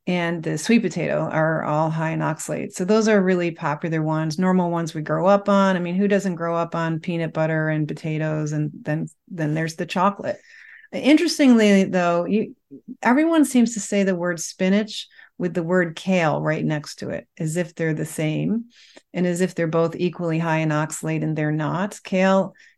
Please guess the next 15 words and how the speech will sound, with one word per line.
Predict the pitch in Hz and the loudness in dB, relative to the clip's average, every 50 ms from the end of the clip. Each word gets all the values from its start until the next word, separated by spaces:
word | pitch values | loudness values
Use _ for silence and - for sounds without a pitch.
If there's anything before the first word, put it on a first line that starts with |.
| _ | _
has | _ 196 185 170 | _ -2 0 0
a | 185 185 - | 0 -2 -2
tiny, | - - - - 196 208 214 214 214 214 202 | -4 -10 -6 -2 0 2 2 4 4 4 2
tiny | 196 - 185 185 180 180 170 160 | 2 0 -2 -2 0 -2 -2 -4
fraction. | - 156 160 165 165 - - 156 170 | -2 0 0 0 0 -2 -4 -2 0
Even | - 190 185 190 | 0 2 2 2
the | 175 170 | 0 0
highest | 170 160 180 175 185 190 190 185 185 - | -2 -2 -2 0 2 2 2 2 -2 -6
kales | - 175 160 156 156 151 151 147 - | -8 -4 -4 -2 -2 -2 -4 -6 -6
have | 165 156 160 | -8 -6 -6
a | 156 | -6
tiny | 156 - - 185 185 185 180 170 | -6 -6 -6 -2 0 0 0 -2
fraction | 165 - 151 147 160 160 - - 160 | -4 -4 -4 -4 -4 -6 -6 -6 -6
of | 156 | -4
oxalate | 151 156 156 156 - - 156 151 160 - | -4 -4 -4 -6 -6 -6 -6 -6 -6 -8